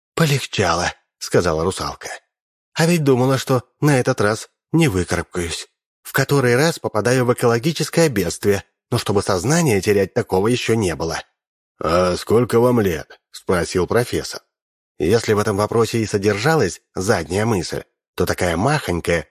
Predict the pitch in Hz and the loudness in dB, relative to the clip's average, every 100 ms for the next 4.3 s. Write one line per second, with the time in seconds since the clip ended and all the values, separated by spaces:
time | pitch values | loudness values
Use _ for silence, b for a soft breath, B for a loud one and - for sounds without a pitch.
0 | _ _ - - 101 98 101 98 123 160 | _ _ -12 -2 0 2 0 0 2 2
1 | 147 131 - 98 120 123 - 107 101 82 | 0 -2 0 0 0 -2 -2 -4 -2 -2
2 | - 101 117 104 69 60 - _ _ - | -2 -2 0 -2 -6 -12 -18 _ _ -2
3 | 92 90 - 82 78 - 104 110 131 - | 0 0 -2 -4 -4 -2 -2 -2 -4 -6
4 | 78 76 | -8 -8